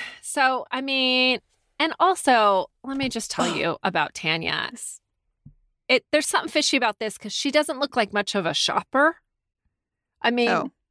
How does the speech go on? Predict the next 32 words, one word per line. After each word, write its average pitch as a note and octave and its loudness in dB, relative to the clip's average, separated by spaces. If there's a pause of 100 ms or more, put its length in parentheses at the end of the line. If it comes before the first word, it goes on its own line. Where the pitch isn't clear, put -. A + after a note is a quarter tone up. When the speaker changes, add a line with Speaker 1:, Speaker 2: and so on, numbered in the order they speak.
(280)
Speaker 1:
okay. C#4 2 (1800)
Speaker 2:
Yeah. D4 -4 (140)
Like, G3 0
what A3+ 6
did A#3 2
she G#3+ 2
buy? E3 2
Did G3+ 2
she - 0
buy D#4 2
Speaker 1:
I - 0
mean, F4 2
Speaker 2:
stuff? A3 2
Speaker 1:
no F#4 6
Speaker 2:
Did G#4 6
she A#3+ 2
have A3 2
Speaker 1:
shade, C#4+ 4
Speaker 2:
receipts? G3+ -4
Speaker 1:
but C4 0
she E4 0
didn't E4 4
look C#4 2
like A3+ 2
she, A#3 -4 (120)
like, A3+ 2
I A3 2
mean, A3+ -2
she B3+ -2
wasn't A#3+ 0
spending, G#3+ -2
you A#3+ -6